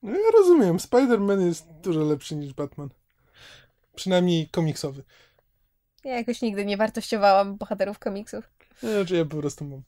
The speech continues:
Speaker 1: sentyment do Spidermana. <laughs>
Speaker 2: Chłonąłem komiksy z nim, a potem serial animowany nadawany w telewizji publicznej, bodajże na T V P jeden bądź dwa. Pamiętam, że pierwszą rzeczą, którą przeczytałem totalnie sam,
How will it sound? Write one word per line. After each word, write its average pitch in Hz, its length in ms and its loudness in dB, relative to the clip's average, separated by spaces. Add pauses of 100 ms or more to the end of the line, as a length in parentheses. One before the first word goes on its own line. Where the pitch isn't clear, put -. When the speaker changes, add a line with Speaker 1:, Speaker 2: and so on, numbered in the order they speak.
(120)
Speaker 1:
sentyment 147 520 -2
do 143 80 -8
Spidermana. 143 580 -8 (680)
<laughs> - 580 -20
Speaker 2:
Chłonąłem 320 400 6
komiksy 277 440 -2
z 208 60 -6
nim, 220 280 -6 (260)
a 220 80 -2
potem 254 180 2
serial 277 320 8
animowany 254 480 4
nadawany 240 420 0
w - 60 -14
telewizji 226 420 -2
publicznej, 202 480 -8
bodajże 247 360 4
na 220 100 -2
T 247 100 -4
V 214 140 -2
P 214 140 -6
jeden 208 300 -4
bądź 202 260 -6
dwa. - 240 -4 (680)
Pamiętam, 311 380 0
że 269 100 0
pierwszą 330 420 -2
rzeczą, 220 380 0
którą 240 240 0
przeczytałem 240 500 -2
totalnie 254 420 0
sam, 233 380 -8